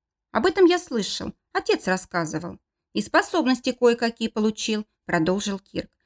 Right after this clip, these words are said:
«Не магические, а те, что направлены на защиту рода и будущего семьи. Так, например, я вижу Шаери и могу определить хищника,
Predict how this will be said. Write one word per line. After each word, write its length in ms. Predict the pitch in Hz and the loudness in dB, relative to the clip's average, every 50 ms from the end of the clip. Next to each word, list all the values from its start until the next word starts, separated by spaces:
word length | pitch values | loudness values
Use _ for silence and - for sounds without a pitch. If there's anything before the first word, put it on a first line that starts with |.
| _ _ - | _ _ 2
«Не 120 | 302 370 | 4 6
магические, 800 | 403 403 381 311 254 240 214 - - 180 180 - - 185 170 - - | 6 6 4 4 2 0 -2 -2 -4 -8 -8 -8 -4 -4 -4 -2 -2
а 100 | 185 196 | -4 -4
те, 180 | - - 381 494 539 - _ _ _ - | -2 2 2 2 0 0 _ _ _ -16
что 200 | - - - 220 | -10 0 2 4
направлены 720 | 208 202 202 - 214 247 285 269 269 254 247 240 240 - _ _ - | 4 4 2 4 4 4 4 4 0 0 0 -2 -4 -8 _ _ 4
на 120 | 302 330 | 4 4
защиту 480 | 311 349 339 330 - 349 330 320 320 311 | 6 4 2 2 0 -2 0 2 2 4
рода 240 | 302 294 294 262 294 | 4 4 4 4 2
и 140 | - 269 254 | 2 0 -2
будущего 480 | 233 269 240 254 247 - - 247 233 | -2 -2 -2 -2 -2 -4 -4 -4 -4
семьи. 480 | 233 - - 214 208 180 147 147 135 - _ _ _ _ _ _ - | -4 -4 0 0 0 0 0 -2 -6 -8 _ _ _ _ _ _ 0
Так, 240 | - 339 453 - - | 0 0 2 2 0
например, 460 | 233 - - 175 175 170 165 - - _ _ _ - | 0 0 2 2 4 4 4 2 -2 _ _ _ -2
я 180 | 180 202 185 | 2 2 4
вижу 260 | 175 175 220 233 311 | 4 4 2 2 0
Шаери 680 | 311 - - 277 269 220 220 220 208 196 202 196 - _ _ _ _ - | -2 0 0 0 0 2 2 2 2 0 0 -4 -6 _ _ _ _ -2
и 80 | 233 208 | 2 4
могу 360 | 202 185 180 175 196 285 - | 6 6 4 4 0 0 0
определить 500 | - - - 247 214 247 240 254 240 - | 0 0 0 -2 0 0 0 0 -2 -4
хищника, 600 | - - 240 233 233 - - 226 226 - 220 220 | -8 -4 -4 -4 -4 -2 -4 -4 -4 -4 -8 -8